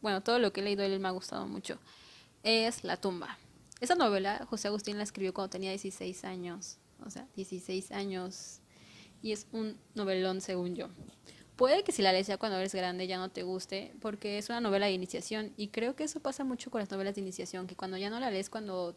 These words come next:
es tu momento, ya después ya no te gusta para nada. Pero bien, en esa novela se nos narran las aventuras de Gabriel Guía, un chico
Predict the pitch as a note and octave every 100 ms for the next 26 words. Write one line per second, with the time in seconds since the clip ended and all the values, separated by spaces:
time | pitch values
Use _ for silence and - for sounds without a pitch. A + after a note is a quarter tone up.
0 | - - F#3+ - A3+ G3+ F#3 F#3 G3+ G#3
1 | G3 F#3 - F#3+ F#3+ F3+ - - - -
2 | D#3+ E3+ D#3 - - - - - - -
3 | - - - - - G3+ F#3+ F3 - -
4 | - - - - C#4 C#4+ C#4+ C4 G3+ G3+
5 | G#3 A#3 G3+ F#3+ F#3+ F#3 F#3+ F#3+ F#3 G3
6 | G3 G3 G3 G3+ G3 F3+ F#3 F#3+ B3+ C#4
7 | A3+ A3+ A3 - G#3 - G3+ G3+ G3+